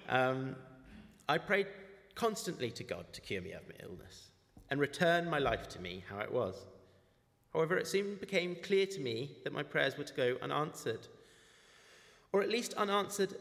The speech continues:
as I saw it then. It was at that time, on reflection, that my faith began to slip. In my teenage years, the church and God waned in importance to me.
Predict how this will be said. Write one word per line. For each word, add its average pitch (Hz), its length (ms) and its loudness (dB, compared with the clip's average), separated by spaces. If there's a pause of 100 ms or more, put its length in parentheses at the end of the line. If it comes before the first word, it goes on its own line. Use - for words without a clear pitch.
as 165 180 -2
I 180 140 4
saw 175 260 0
it 165 160 0
then. 107 260 2 (1500)
It 170 140 2
was 196 180 2
at 196 100 -2
that - 220 -2
time, 110 300 0
on 147 100 0
reflection, - 540 -2
that 131 120 -6
my 147 80 2
faith 120 320 0
began 120 240 -2
to - 100 -8
slip. - 360 0 (720)
In 165 100 2
my 165 120 4
teenage 180 500 2
years, 123 420 2 (480)
the 151 80 -4
church 147 440 2
and 156 140 -4
God 131 280 2
waned 123 340 2
in 110 120 -4
importance 117 500 -2
to 104 140 -2
me. 98 180 -4